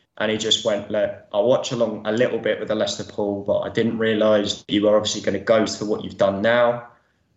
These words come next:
Um, I just really enjoy your work, and hopefully, you know, you get another opportunity." And it, I was just very taken aback because there are, there have been points where I kind of sat around, like, mentally the game's very draining.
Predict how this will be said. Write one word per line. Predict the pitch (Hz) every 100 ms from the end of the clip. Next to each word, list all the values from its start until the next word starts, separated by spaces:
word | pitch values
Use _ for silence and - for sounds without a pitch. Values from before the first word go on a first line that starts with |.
| -
Um, | 104 104 104 104 101 - - _ _ _ _ _ -
I | 107
just | - -
really | 117 110 101
enjoy | 101 113 104
your | 98
work, | 104 107 101 - 104
and | 101 98 - -
hopefully, | - 107 - 104
you | 98 98
know, | 104 98
you | 98
get | 101 -
another | 98 101 101
opportunity." | 98 - - 107 101 - 95
And | 95
it, | 101
I | 90 110
was | 107 -
just | -
very | 127 113
taken | - 110 101 98
aback | 92 104 95 - -
because | 98 - 101 92 - - - _ _ _ _ -
there | 151 180
are, | -
there | 160
have | 175 175
been | 165 143
points | 180 180 -
where | 113 113
I |
kind | 110 127 113
of | 117
sat | - 127 -
around, | 113 113 120 120 117 -
like, | 107 101 - - _ _ -
mentally | 110 131 131 117 110
the | 110
game's | 110 117 110
very | 107 110 107
draining. | - 107 107 117 127 139 -